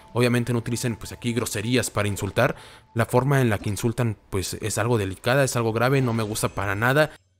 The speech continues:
Yo creo que Honey Impact estaba totalmente en su derecho de que si no les parecía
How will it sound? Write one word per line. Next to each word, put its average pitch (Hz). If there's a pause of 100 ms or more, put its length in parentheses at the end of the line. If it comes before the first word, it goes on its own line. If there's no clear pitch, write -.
(160)
Yo 170
creo 190
que 170
Honey 156
Impact 160
estaba 143
totalmente 131
en 110
su 110
derecho 110 (340)
de 123
que 120
si -
no 139
les 165
parecía 131